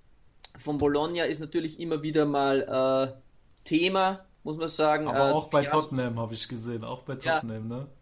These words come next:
Speaker 1: Aber ich glaub, für Tottenham war es eher Plan B.
Speaker 2: Ja,
Speaker 1: Äh,
Speaker 2: ja.
Speaker 1: wenn's mit Romero nix wird, kann
Speaker 2: Kann
Speaker 1: man auch
Speaker 2: sein,
Speaker 1: vorstellen,
Speaker 2: ja.
Speaker 1: dass ein Tomiyasu vielleicht ins Gespräch kommt. Da sind
Speaker 2: Mhm.
Speaker 1: viele Spieler,
Speaker 2: Ja.
Speaker 1: ähm,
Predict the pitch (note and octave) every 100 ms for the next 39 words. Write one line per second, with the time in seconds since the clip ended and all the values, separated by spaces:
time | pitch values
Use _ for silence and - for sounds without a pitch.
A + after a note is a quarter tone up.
0 | - D3+ D#3+ D3+ D3 D3 D3 D3+ D3 D3
1 | C#3 C3+ D3 C#3+ C#3 B2+ B2+ B2+ D#3+ D3
2 | - - C3 C3 C3 C3 C3+ C3+ A2+ G#2+
3 | C3+ C#3 - C#3+ C3+ C#3 D3 D3+ - C#3
4 | C#3+ - - - - C3 C#3+ C#3+ A2+ G2+
5 | G#2 - - - - - C#3 C#3+ D3 D3
6 | D3 C3 A#2+ C#3+ D3+ C#3+ C3+ C3 C#3 -
7 | B2+ - B2+ B2+ - B2+ A#2 A2+ A#2 B2+
8 | B2 B2+ C3+ - A#2+ B2 A#2+ - - -
9 | A2 G#2 A#2+ A#2+ A#2+ A#2+ A#2